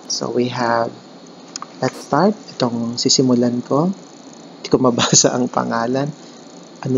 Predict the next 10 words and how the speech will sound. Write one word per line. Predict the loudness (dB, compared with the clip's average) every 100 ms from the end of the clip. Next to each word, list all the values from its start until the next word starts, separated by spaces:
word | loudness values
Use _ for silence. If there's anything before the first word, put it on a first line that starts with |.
| 4
to? | 4
Janes | 6 6 6 6 6 6 8 6 6 2 0
Malido. | 2 4 4 4 2 4 6 4 0 -6 -20 -16
Ayan. | -14 -14 -16 -18 -20 -20 -20 -18 -18 -14 -16 -14 -14 -14 -14 -14 -14 -14 -16 -20 -16 -14 -14 -14 -16 -18 -14 -2
Siguro, | 4 8 8
lagyan | 6 4 6 8
natin | 6 6
ng | 6 6
number, | 4 4 2 4 4
no? | 2 -2